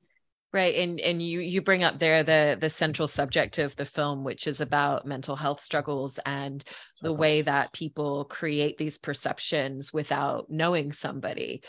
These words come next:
you know, and even as an audience, we hear about this tenant who's coming into the building, but we also never meet him.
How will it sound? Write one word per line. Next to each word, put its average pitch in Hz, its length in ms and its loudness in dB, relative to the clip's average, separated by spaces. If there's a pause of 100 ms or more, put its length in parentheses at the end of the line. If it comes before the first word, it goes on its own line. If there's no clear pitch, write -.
(240)
you 170 120 0
know, 147 160 4
and - 160 -2
even 156 580 2
as 147 200 -2
an 143 80 -2
audience, 143 580 0
we 143 400 -2
hear 165 480 2
about 135 340 0
this 131 220 -6
tenant 143 480 -2
who's 151 220 -6
coming 143 300 -4
into 139 200 -6
the 135 100 -6
building, 147 480 -2
but 131 160 -8
we 160 200 2
also 139 280 0
never 131 300 -8
meet 135 260 -8
him. 143 220 -10